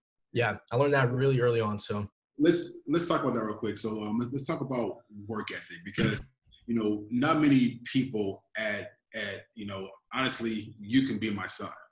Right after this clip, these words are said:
Speaker 2: right? At, at, at this
Speaker 1: Yeah.
Speaker 2: point. <laughs> So, and, and I look at, I look at, I look at people your age, and the work ethic is not there, even, even on simple tasks.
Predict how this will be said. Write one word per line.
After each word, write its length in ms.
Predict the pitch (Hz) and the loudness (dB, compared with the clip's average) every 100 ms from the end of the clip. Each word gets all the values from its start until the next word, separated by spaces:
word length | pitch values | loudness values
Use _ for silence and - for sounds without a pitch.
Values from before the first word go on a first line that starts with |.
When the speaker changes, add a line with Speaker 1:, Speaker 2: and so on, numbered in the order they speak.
| _ - | _ -8
Speaker 2:
right? 240 | 90 92 | -6 -6
At, 300 | 95 92 98 | -8 -8 -8
at, 100 | 92 | -6
at 160 | 95 98 | -6 -4
this 160 | 95 | 2
Speaker 1:
Yeah. 360 | 156 160 135 135 - - - | 6 8 6 2 -2 -6 4
Speaker 2:
point. 360 | 156 - - - | 4 4 -2 -4
<laughs> 200 | - - | -8 -2
So, 340 | 131 131 120 117 135 | 4 6 4 0 0
and, 280 | 127 113 117 127 | 2 2 -2 -2
and 140 | 117 | -2
I 100 | 113 | 0
look 280 | 120 160 139 | 2 2 2
at, 200 | 123 - - | 0 -2 -4
I 40 | |
look 180 | 120 143 | -2 0
at, 180 | 127 117 | 0 0
I 200 | - - | -4 -4
look 140 | 131 135 | -2 0
at 160 | 117 | -2
people 260 | 123 117 107 | -2 -2 -2
your 140 | 104 - | -6 -4
age, 300 | 113 101 - - 101 | -4 -4 -6 -10 -10
and 160 | 101 98 - - - _ - | -10 -12 -16 -18 -18 _ -4
the 100 | 104 | -2
work 340 | 113 151 - | 4 2 2
ethic 380 | 120 - 113 - - | -2 0 -2 -2 -4
is 200 | 107 107 | -4 -2
not 260 | 113 110 - | -4 -4 -2
there, 220 | 110 104 | -2 2
even, 340 | 135 139 123 - | 4 4 0 0
even 200 | 135 147 | 0 2
on 140 | 117 | 0
simple 500 | - - 147 135 92 | -2 -2 0 0 -2
tasks. 640 | - - - - - - | -10 -12 -12 -10 -10 -10